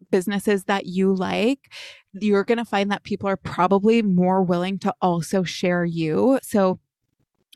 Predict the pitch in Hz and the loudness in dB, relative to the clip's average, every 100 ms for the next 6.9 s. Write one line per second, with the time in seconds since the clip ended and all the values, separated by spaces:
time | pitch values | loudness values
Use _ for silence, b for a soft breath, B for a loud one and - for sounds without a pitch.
0 | - 208 226 190 190 196 196 - 202 214 | 0 2 0 2 2 2 0 -2 -2 0
1 | 196 190 185 185 185 - 190 180 196 214 | 0 0 0 -4 -6 -8 -4 -2 -2 -2
2 | 214 196 202 - 214 240 254 - B B | -4 -6 -6 -2 2 2 0 -4 B B
3 | B - 190 190 240 226 214 240 269 262 | B -6 0 2 2 0 0 0 0 2
4 | 247 180 196 214 - 202 190 190 - 202 | 2 2 2 2 2 -2 -2 -4 -4 -4
5 | 208 220 185 190 208 226 - - 233 - | -4 -6 -6 -4 -2 -4 -6 -4 -2 0
6 | 196 202 175 - 196 196 208 233 _ | 0 0 -2 -2 0 2 2 0 _